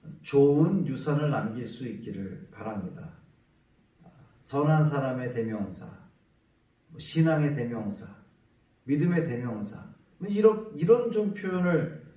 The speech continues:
들을 수 있기를 바랍니다. 오므리가 사마리아에 장사되고 그 아들 아합이 이어서 왕이 됩니다. 이스라엘 백성들의 지지를 얻어서 왕이 된 오므리, 디브니와의 내전에서도 승리하고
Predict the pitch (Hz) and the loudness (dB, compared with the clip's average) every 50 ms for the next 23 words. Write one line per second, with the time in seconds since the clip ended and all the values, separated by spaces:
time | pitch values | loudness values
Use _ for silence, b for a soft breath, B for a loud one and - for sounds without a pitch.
0 | - - - 160 165 165 156 - 156 151 147 - 143 143 135 127 117 107 98 - | -12 -4 0 4 4 4 4 4 2 0 0 0 0 -2 0 0 0 0 -2 -4
1 | - - - - - _ - - 135 131 120 110 104 95 - - - - - - | -10 -14 -18 -20 -20 _ -2 0 0 0 0 0 -4 -6 -6 -8 -12 -14 -18 -20
2 | - - _ b b b b b b b b b b b b b 156 170 190 202 | -20 -20 _ b b b b b b b b b b b b b 6 6 8 8
3 | 202 208 208 208 208 208 208 202 202 202 196 190 190 180 175 170 170 165 156 147 | 8 8 8 8 6 4 2 4 4 4 4 4 4 6 6 6 6 4 4 2
4 | 139 143 147 147 151 143 131 123 127 131 151 160 170 160 - - 147 147 143 - | 0 -2 0 0 0 0 0 0 0 0 2 2 2 0 0 2 4 4 4 4
5 | 117 120 120 123 156 160 170 180 - - - - - - - - 98 120 127 135 | 2 0 2 6 6 6 6 4 0 -4 -8 -12 -18 -20 -10 -6 -4 -2 0 0
6 | 135 135 131 131 127 127 120 113 110 113 117 117 104 104 104 - - - - - | 0 0 0 -2 0 2 4 4 4 2 0 0 0 0 0 -2 -2 -4 -8 -10
7 | - - - - _ - - 123 123 123 120 - 113 107 101 92 90 87 92 87 | -14 -18 -20 -20 _ -8 -4 -4 -2 -2 -2 -2 -2 -2 -2 -2 -4 -6 -8 -10
8 | - - - - _ b b b b b b b b b b b b b b b | -14 -18 -20 -20 _ b b b b b b b b b b b b b b b
9 | b b b b b _ _ _ _ _ - 156 170 165 - 202 202 202 202 196 | b b b b b _ _ _ _ _ -2 0 0 2 2 2 4 6 6 6
10 | - - 190 190 - 202 196 185 180 175 180 175 180 180 175 165 - - - 156 | 6 4 2 0 -2 -2 -2 0 0 0 0 2 2 2 0 0 -2 -4 -2 0
11 | 151 156 180 180 165 180 175 170 165 156 151 151 156 156 151 - 160 156 151 147 | 2 2 2 2 2 2 2 4 6 6 6 6 6 4 4 4 4 4 4 4
12 | 135 - - - - 110 120 143 147 156 156 156 151 151 147 139 - 117 110 101 | 4 2 0 -2 -2 -2 -2 0 4 4 6 6 8 8 6 6 4 0 -2 -4
13 | 98 - - - - 135 143 143 139 127 127 123 117 113 113 135 151 156 - - | -6 -8 -8 -8 -4 -2 0 2 2 0 0 0 -2 -2 -2 -2 -2 -4 -6 -8
14 | - - - - - - - - - 160 156 156 160 160 160 160 156 151 151 151 | -12 -16 -18 -18 -18 -18 -10 0 4 4 6 6 6 6 6 8 8 8 8 8
15 | 151 147 147 139 131 135 131 143 147 143 139 139 139 147 143 131 139 135 135 - | 8 6 4 4 4 2 4 4 4 4 2 0 0 0 0 0 0 -2 -2 -4
16 | 147 143 143 143 143 139 135 131 127 131 139 143 143 143 139 139 143 143 151 - | -4 -4 -2 -2 -2 -2 -2 -2 -4 -2 0 2 4 4 4 4 2 -2 -6 -12
17 | - | -14